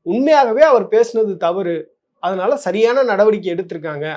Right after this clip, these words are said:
அப்படின்னு நம்ம சொல்லலாம். இப்ப இந்த இடைநீக்கம் அப்படின்றதே வந்து ஒரு ஆப்ஷன் தானே. ஆறு மாசம் கழிச்சு வந்து நம்ம ஆதவ அர்ஜுனா அதே நிலைப்பாடோட இருக்காரு, இப்ப நம்மளோட வந்து பயணிக்கலான்ற ஒரு நிலைப்பாடோட இருக்காருன்னா, அவரை நம்ம எடுத்துக்கலாம்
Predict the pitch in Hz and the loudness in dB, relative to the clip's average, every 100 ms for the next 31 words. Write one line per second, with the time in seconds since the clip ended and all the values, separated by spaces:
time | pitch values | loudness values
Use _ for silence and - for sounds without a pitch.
0 | 151 151 190 214 170 - 151 143 - - | -10 -8 -6 -6 -8 -10 -12 -12 -14 -14
1 | 185 175 214 311 339 302 - 269 254 202 | -8 -6 -2 2 2 0 0 -2 -2 -4
2 | 220 240 214 208 233 190 156 240 339 - | -4 -4 -2 0 2 0 -2 -4 -6 -14
3 | _ _ _ 208 233 208 269 - 254 165 | _ _ _ 2 4 4 2 0 0 0
4 | 156 139 - _ _ - - 156 196 196 | -4 -6 -10 _ _ -18 -6 -2 0 2
5 | 254 285 277 247 226 254 214 208 302 254 | 0 0 2 0 2 -2 -2 -4 -4 -2
6 | 208 196 196 208 208 185 208 240 220 202 | 0 -2 -6 -4 -2 0 4 4 4 0
7 | 190 196 302 - _ _ _ _ - 165 | -4 -6 -6 -12 _ _ _ _ -6 2
8 | 208 277 233 233 226 202 220 220 180 196 | 4 6 6 4 4 2 2 0 -2 -2
9 | 170 156 - - - 175 185 175 165 180 | -2 -4 -10 -20 -12 -8 -6 -6 -6 -4
10 | 190 220 247 226 247 208 233 220 226 240 | 2 4 4 2 0 0 0 -2 -2 0
11 | 247 220 196 220 214 202 220 214 190 208 | 0 0 2 0 0 0 0 -2 -2 -4
12 | 190 277 277 254 240 233 240 196 180 170 | -4 -4 -4 -2 -2 -2 -4 -8 -8 -8